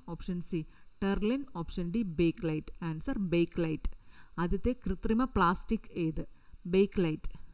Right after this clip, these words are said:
മുപ്പത്തിയഞ്ച്, സൗരയൂഥത്തിലെ ഏറ്റവും വലിയ ഗ്രഹം ഏത്? ഓപ്ഷൻ എ ബുധൻ, ഓപ്ഷൻ ബി വ്യാഴം, ഓപ്ഷൻ സി ശുക്രൻ, ഓപ്ഷൻ ഡി ശനി.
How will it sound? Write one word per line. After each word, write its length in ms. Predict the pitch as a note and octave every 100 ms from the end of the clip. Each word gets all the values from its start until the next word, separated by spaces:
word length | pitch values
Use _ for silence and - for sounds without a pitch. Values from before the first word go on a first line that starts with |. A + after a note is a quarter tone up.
| - - - - - -
മുപ്പത്തിയഞ്ച്, 520 | F#3+ A3 G3+ A3 F#3 A#3+
സൗരയൂഥത്തിലെ 920 | - G3+ G3 B3 A#3 F3+ G3 G3 A3
ഏറ്റവും 500 | - F3 F3+ A3 A3
വലിയ 280 | E3+ E3+ G#3
ഗ്രഹം 440 | E3+ E3+ F#3 F3+
ഏത്? 260 | D3+ D3+ - - - - -
ഓപ്ഷൻ 360 | E3 - G3 F#3+
എ 140 | F#3
ബുധൻ, 460 | F3 D#3+ F3 G3+ C4+ -
ഓപ്ഷൻ 380 | F3 F3+ - F#3
ബി 140 | E3+ D3
വ്യാഴം, 580 | C#3+ E3 E3+ F3 A#3 A#3+ -
ഓപ്ഷൻ 320 | E3+ D#3+ F3+
സി 280 | F3 F3 - -
ശുക്രൻ, 540 | - G3 - - A#3+ C#4 - - - -
ഓപ്ഷൻ 340 | E3+ - F3+
ഡി 120 | F3 G3
ശനി. 440 | - F3+ D3+ D3+